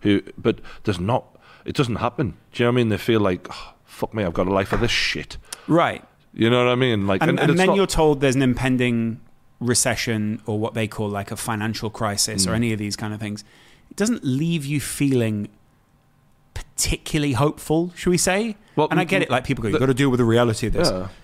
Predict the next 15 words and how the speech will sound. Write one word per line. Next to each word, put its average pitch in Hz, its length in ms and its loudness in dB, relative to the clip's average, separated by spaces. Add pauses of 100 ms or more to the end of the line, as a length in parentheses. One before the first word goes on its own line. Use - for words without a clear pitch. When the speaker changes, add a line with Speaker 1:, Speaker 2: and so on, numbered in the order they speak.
(180)
Speaker 1:
Mo-, 160 280 4
most 170 300 4
Speaker 2:
Not 214 80 -4
Speaker 1:
people 165 180 2
Speaker 2:
really. 160 120 4
Speaker 1:
doing 151 260 4
well, 117 460 2 (240)
uh, 117 140 0 (300)
in, 113 460 2
in, 113 420 0 (300)
in 110 160 2
the 104 320 2
upper 101 240 -2
echelons, 120 680 -2 (320)
it's - 140 -20